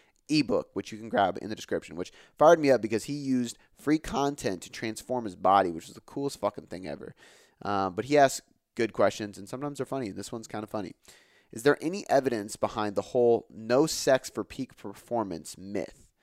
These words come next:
We said it right there. It's a myth. "I remember always hearing about boxers abstaining from sex before a big fight. Made them feel like they'd come in at full strength. I suppose the belief was you lose a bit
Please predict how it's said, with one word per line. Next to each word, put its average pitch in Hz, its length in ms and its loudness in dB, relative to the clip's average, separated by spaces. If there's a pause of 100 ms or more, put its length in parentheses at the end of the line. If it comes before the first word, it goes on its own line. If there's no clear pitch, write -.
(140)
We - 80 -16
said - 160 -4
it 92 40 -2
right 76 180 -2
there. 80 120 -2
It's - 100 -12
a - 40 -16
myth. - 240 -12 (460)
"I - 80 4
remember 147 400 6
always 143 300 8
hearing 127 320 -4
about 95 280 2
boxers 107 540 2
abstaining 120 600 -6
from 104 180 -10
sex - 340 -4
before 98 400 -4
a 92 60 -2
big 90 240 -8
fight. 107 340 0 (260)
Made 131 220 2
them 139 140 0
feel 135 160 2
like 120 200 4
they'd 101 220 -2
come 120 220 -4
in 113 260 -6 (240)
at - 300 -4
full 127 160 4
strength. - 600 -8
I 117 100 -2
suppose 143 420 0
the 120 100 -8
belief 131 480 0
was 113 240 2 (240)
you 113 140 -4
lose 139 240 4
a 135 40 4
bit 107 300 2